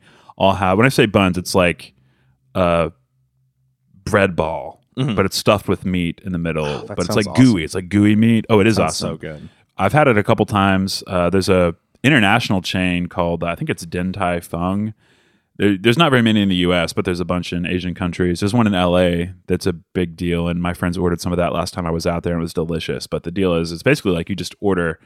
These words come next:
Speaker 1: seven different kinds of appetizers, and everybody
Speaker 2: Sure.
Speaker 1: shares. And then this summer, we were in San Francisco. Lindsay and I and a few other people were in San Francisco, and, uh,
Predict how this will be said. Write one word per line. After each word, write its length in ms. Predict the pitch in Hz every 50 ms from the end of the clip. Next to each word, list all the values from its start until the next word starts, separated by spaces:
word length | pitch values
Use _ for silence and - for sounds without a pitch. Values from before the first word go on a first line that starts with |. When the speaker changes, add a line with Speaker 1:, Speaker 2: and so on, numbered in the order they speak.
| _ _ _ _ _ _ _ _ _ -
Speaker 1:
seven 320 | - - 120 110 104 95
different 200 | 95 90 104 87
kinds 180 | - 95 92 82
of 80 | - 98
appetizers, 560 | 95 - - - 92 87 87 82 85 82 80
and 100 | 85 90
everybody 320 | 87 87 82 85 80 76
Speaker 2:
Sure. 220 | 76 - - - 85
Speaker 1:
shares. 280 | 85 82 80 80 78 -
And 60 | 101
then 120 | 104 107
this 140 | 135 180 -
summer, 300 | - - 117 107 107 98
we 120 | 98 98
were 100 | 98 98
in 80 | 92 90
San 160 | - - 101 92
Francisco. 520 | 90 85 - 123 117 - - 87 82 80
Lindsay 380 | 85 90 90 82 85 85 82 80
and 100 | 78 80
I 100 | 80 78
and 80 | 80
a 40 | 78
few 120 | - 92
other 140 | 85 82 85
people 220 | 82 107 98 - 87
were 80 | 85
in 80 | 85 85
San 120 | - 90 87
Francisco, 440 | 87 90 87 - - 82 85 85
and, 160 | 82 82 85 82
uh, 240 | 82 82 78 82